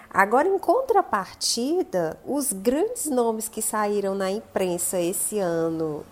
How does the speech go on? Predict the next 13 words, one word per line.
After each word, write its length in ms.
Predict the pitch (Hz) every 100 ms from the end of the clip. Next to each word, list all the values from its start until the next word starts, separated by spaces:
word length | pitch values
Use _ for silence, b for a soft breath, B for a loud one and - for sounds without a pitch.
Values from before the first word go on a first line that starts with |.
| -
é, 480 | 165 156 156 147 143
com 120 | 180
relação 640 | 196 185 180 185 - 170 165 B B
a 140 | - 214
descobertas 640 | - - 190 185 185 196
científicas, 800 | - 185 175 - 185 175 - 175
especialmente 1080 | 175 - 285 - 320 233 208 214 - 202 -
relacionadas 800 | 180 175 175 175 185 175 165 170
à 20 |
covid, 420 | 170 233 240 254
são 200 | - 349
de 100 | 339
mulheres 960 | 359 415 453 320 214 208 175 - - -